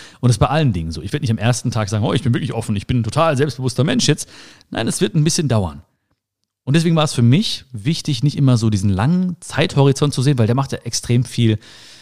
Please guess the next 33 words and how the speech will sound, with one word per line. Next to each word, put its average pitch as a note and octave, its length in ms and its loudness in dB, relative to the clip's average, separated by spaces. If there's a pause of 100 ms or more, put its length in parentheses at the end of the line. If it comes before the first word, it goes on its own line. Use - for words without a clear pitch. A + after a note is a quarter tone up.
(1200)
der, - 200 -2
oder C3 120 6
der, A#2 180 2
der, G2+ 160 0 (180)
der, G2 240 2
der, F#2 420 -4
der F2+ 120 -4
fördert F3 360 4
extrem A#2 300 -2
viel B2+ 100 -2
Ungewissheit, C3+ 880 0 (340)
weil A2+ 160 -8
einfach A2+ 200 -2
eine G#2 140 4
Menge A#2+ 400 4
Variablen A#2 440 4
eine G#2 60 6
Rolle B2+ 240 4
spielen, A2 320 4
die G#2 80 6
man A2 100 6
jetzt A2+ 140 2
noch A#2+ 80 4
gar G2+ 140 2
nicht G#2 120 -2
einschätzen F#2 520 -2
kann E2+ 160 -6
und F2 80 -4
gar F2+ 100 -4
nicht, F#2 300 -4
äh, - 160 -12 (520)
kommen D#3+ 280 4
sieht. D#2+ 260 -6